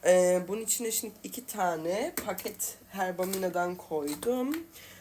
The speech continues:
Şöyle zaten bir tane büyük paketin içinde otuz tane şöyle küçük paketler çıkıyor. Ee, ben iki tane paket koydum içine. Sıcak suyu dolduracağım. Ee,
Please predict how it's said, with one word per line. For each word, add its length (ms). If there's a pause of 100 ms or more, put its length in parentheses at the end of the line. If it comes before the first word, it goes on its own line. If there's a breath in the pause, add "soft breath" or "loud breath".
(140)
Şöyle 520
zaten 580
bir 140
tane 340
büyük 260
paketin 500
içinde 580 (380 loud breath)
otuz 360
tane 320
şöyle 300
küçük 340
paketler 600
çıkıyor. 580 (600 loud breath)
Ee, 340
ben 140
iki 180
tane 240
paket 320
koydum 380
içine. 480 (240)
Sıcak 360
suyu 240
dolduracağım. 720 (540 loud breath)
Ee, 260